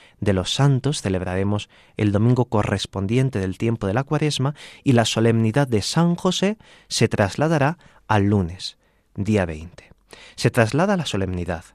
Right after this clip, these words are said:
no el precepto. Por tanto, no hay obligación de ir a misa el día de San José este año, el día veinte. Pero,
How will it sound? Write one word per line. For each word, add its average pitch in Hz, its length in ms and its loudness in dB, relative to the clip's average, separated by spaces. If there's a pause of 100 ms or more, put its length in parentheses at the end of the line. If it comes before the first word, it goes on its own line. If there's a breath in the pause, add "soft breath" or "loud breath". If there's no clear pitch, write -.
(360 soft breath)
no 120 240 2
el 139 100 2
precepto. - 640 -8
Por 107 240 -2
tanto, 98 560 -2 (420 soft breath)
no 98 240 0
hay 107 160 4
obligación 120 680 2
de 110 80 2
ir 95 140 0
a 92 60 -2
misa 104 340 -2
el 101 120 0
día 98 220 0
de 123 80 0
San 90 220 -4
José - 260 -8
este - 220 -4
año, 160 220 2
el 98 120 0
día 98 160 0
veinte. 175 500 0 (1040)
Pero, 101 420 -2